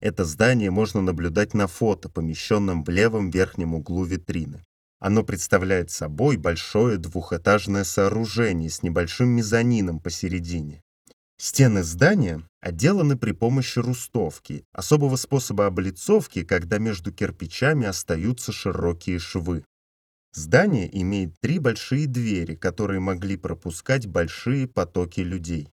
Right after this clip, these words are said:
На уровне второго этажа находится широкий балкон, переходящий в мезонин. Между окнами помещаются декоративные пилястры. В верхней части мезонина расположено полукруглое окно.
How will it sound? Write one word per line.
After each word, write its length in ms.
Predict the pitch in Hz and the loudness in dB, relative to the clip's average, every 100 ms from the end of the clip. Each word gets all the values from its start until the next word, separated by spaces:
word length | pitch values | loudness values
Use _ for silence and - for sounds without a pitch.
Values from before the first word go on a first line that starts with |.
| _ _ _ _ - | _ _ _ _ -4
На 180 | 95 104 | 2 4
уровне 400 | 127 107 98 98 | 2 0 -2 -4
второго 640 | - 98 104 92 82 78 | 0 0 2 0 -2 -6
этажа 420 | 85 82 95 175 | -4 -4 2 2
находится 640 | 127 90 143 143 139 - | 2 0 0 0 -2 -4
широкий 580 | 117 - 90 98 123 117 | -6 -4 -2 0 0 -2
балкон, 640 | 101 110 110 - 104 80 - - | 0 0 -2 -4 -2 -2 -6 -4
переходящий 760 | 92 82 - 78 98 98 - 95 | -4 -4 -4 -2 -2 -2 -2 -4
в 80 | |
мезонин. 640 | 95 92 92 92 82 73 - _ _ _ _ _ _ _ - | -4 -4 -2 -2 -2 -6 -14 _ _ _ _ _ _ _ -4
Между 400 | 98 92 82 87 | 0 0 -2 -6
окнами 460 | - 175 - 95 85 | 0 0 0 -4 -4
помещаются 720 | 82 85 80 - 143 139 - | -4 -4 -4 0 0 0 -4
декоративные 880 | 98 98 - 85 82 - 131 117 113 110 | -6 -6 -4 -4 -4 -2 0 0 0 0
пилястры. 720 | 113 101 82 - - - - _ _ _ _ - | -2 0 -2 -4 -14 -18 -20 _ _ _ _ -8
В 80 | 87 | 0
верхней 420 | 101 92 92 87 | 0 0 -4 -2
части 380 | 101 90 - 85 | 0 0 -2 -4
мезонина 800 | 85 80 87 98 185 120 80 - | -4 -2 0 2 2 2 -2 -6
расположено 800 | 85 85 - 80 104 127 120 110 | -6 -6 -6 0 2 2 0 -2
полукруглое 880 | 101 85 82 - 90 92 95 95 92 | -2 -4 -4 -4 -2 -2 -2 -2 -2
окно. 540 | 95 - 90 80 | -6 -8 -6 -6